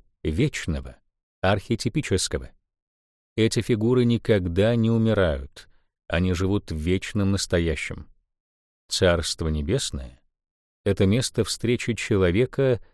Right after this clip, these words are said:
с древними героями. А в Евангелии от Матфея сказано: «Говорю же вам, что многие придут с востока и запада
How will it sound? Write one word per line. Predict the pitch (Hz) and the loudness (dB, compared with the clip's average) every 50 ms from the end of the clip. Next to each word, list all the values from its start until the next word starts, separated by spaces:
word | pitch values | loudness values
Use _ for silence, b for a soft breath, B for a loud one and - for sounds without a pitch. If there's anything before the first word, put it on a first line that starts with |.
| _ _ _ | _ _ _
с | - 95 90 90 | -4 -4 -2 -2
древними | 87 90 90 95 101 101 98 98 101 101 101 101 | -2 0 2 2 2 2 2 2 2 2 2 2
героями. | 92 104 104 101 98 87 76 69 65 64 - - _ _ _ _ _ _ _ _ _ _ _ _ _ _ _ _ _ _ - | 2 2 2 2 2 2 0 -2 -6 -10 -14 -18 _ _ _ _ _ _ _ _ _ _ _ _ _ _ _ _ _ _ 0
А | - 80 | 0 0
в | 80 | 2
Евангелии | 87 90 98 101 131 165 170 160 156 160 156 156 | 2 2 2 2 4 4 2 4 2 4 4 6
от | 156 156 - | 6 4 4
Матфея | - 131 123 - - 107 104 110 110 | 2 -2 -2 0 0 0 2 2 2
сказано: | - - - 92 82 73 69 73 65 62 62 - _ _ _ _ _ _ _ _ _ _ _ _ _ _ _ _ _ _ _ _ _ _ _ _ _ _ _ _ - | 0 -2 -2 0 -2 0 -2 -4 -8 -10 -12 -16 _ _ _ _ _ _ _ _ _ _ _ _ _ _ _ _ _ _ _ _ _ _ _ _ _ _ _ _ -10
«Говорю | 82 80 85 90 90 95 101 113 117 | -6 -2 0 2 4 4 4 2 2
же | 107 110 113 | 0 0 0
вам, | 110 101 87 73 65 62 - _ _ _ | 0 0 0 -2 -4 -6 -12 _ _ _
что | - - - - 98 | -18 -8 -2 0 2
многие | 95 98 110 120 123 117 113 120 117 | 2 2 2 2 0 0 0 -2 -2
придут | 107 107 104 98 104 104 - | -2 -2 -2 -2 -2 -2 -2
с | - - 98 | -4 -2 0
востока | 92 92 90 - - - - 120 - - 117 | 0 0 0 0 -4 -2 -2 -4 -2 -2 -2
и | 113 110 104 | 0 0 0
запада | 95 87 92 85 78 - 71 69 65 67 65 - | 0 0 0 0 0 0 -4 -8 -8 -10 -16 -20